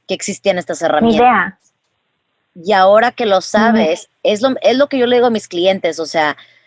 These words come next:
Speaker 1: yo no soy responsable de ti, yo no soy tu gurú, ni tu diosa, ni tu nada. Yo soy una persona que te está enseñando herramientas que tú, dentro
Speaker 2: Exacto.
Speaker 1: de ti, todos ya sabemos qué es lo que tenemos que hacer, pero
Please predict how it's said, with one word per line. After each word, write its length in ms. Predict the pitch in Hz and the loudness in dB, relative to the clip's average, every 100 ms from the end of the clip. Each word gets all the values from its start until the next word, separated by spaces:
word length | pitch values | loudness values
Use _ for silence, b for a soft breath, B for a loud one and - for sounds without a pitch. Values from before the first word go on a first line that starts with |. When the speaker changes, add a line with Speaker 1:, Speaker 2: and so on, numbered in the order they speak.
| b | b
Speaker 1:
yo 260 | _ 214 233 | _ 0 0
no 200 | 247 285 | 2 -2
soy 300 | 277 233 226 | -2 -2 0
responsable 880 | 240 240 - 175 170 - 185 190 208 | 0 -4 -4 -6 -6 -2 0 0 -2
de 140 | 196 | -2
ti, 500 | - - 170 185 208 160 | -4 -12 -8 -6 -6 -4
yo 160 | 180 | -2
no 160 | 180 202 | -2 -4
soy 420 | - 214 185 190 | -4 -2 2 2
tu 180 | - 190 | 0 -8
gurú, 640 | 156 160 170 202 202 233 262 | -4 -2 -2 0 0 2 0
ni 140 | 247 | -2
tu 200 | - 170 | -4 -6
diosa, 680 | 160 190 202 214 - 240 247 | -2 2 2 2 0 0 0
ni 160 | 233 180 | -2 -6
tu 120 | 156 | -8
nada. 540 | 165 175 202 226 262 311 b b b | -4 -2 0 0 -2 -4 b b b
Yo 100 | - | -6
soy 160 | 208 254 | -4 -2
una 160 | 240 240 | 0 0
persona 420 | 190 - 202 214 | -2 -4 -4 -4
que 140 | 202 | -4
te 120 | - | -6
está 460 | 165 - 185 196 - _ _ - 185 185 175 | -8 -4 -2 -2 -4 _ _ -8 -4 -4 -8
enseñando 920 | - 208 202 214 233 247 254 262 339 - - | -6 -4 -2 -2 0 0 0 0 0 -2 -4
herramientas 1120 | 175 175 170 175 190 202 202 - 220 302 - _ _ _ _ _ | -2 0 -2 -4 -2 -2 -2 -2 -4 -4 -12 _ _ _ _ _
que 140 | 233 | -4
tú, 400 | 233 - 330 392 - | -4 -2 0 0 0
dentro 420 | 202 294 294 349 | 0 0 0 0
Speaker 2:
Exacto. 60 | 302 | 0
Speaker 1:
de 100 | 233 - | 0 -2
ti, 260 | 247 254 - | -4 -2 0
todos 240 | 269 294 | 2 2
ya 100 | 269 | 0
sabemos 400 | 277 262 254 254 | 0 0 0 -4
qué 120 | - | -4
es 40 | 254 | -4
lo 100 | 254 | -2
que 120 | 226 | -4
tenemos 420 | 214 196 220 220 | -2 -2 -4 -4
que 80 | 190 | -6
hacer, 440 | - - 220 202 - | -6 -2 0 0 2
pero 300 | 196 196 | 2 2